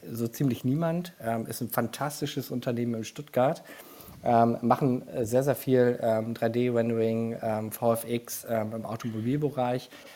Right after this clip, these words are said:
ähm, aber auch, und das ist die Geschichte, die ich immer gerne erzähle,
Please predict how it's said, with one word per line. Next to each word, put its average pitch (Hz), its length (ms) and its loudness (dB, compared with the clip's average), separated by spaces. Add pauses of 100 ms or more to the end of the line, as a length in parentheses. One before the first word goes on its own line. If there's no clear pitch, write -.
(160)
ähm, 113 300 2
aber 131 300 4
auch, 147 340 4 (280)
und 110 120 -6
das 117 160 -4
ist - 140 -8
die 107 60 -2
Geschichte, - 320 -6
die 110 80 2
ich 104 100 -4
immer 104 160 -6
gerne 104 220 -2
erzähle, 113 560 -2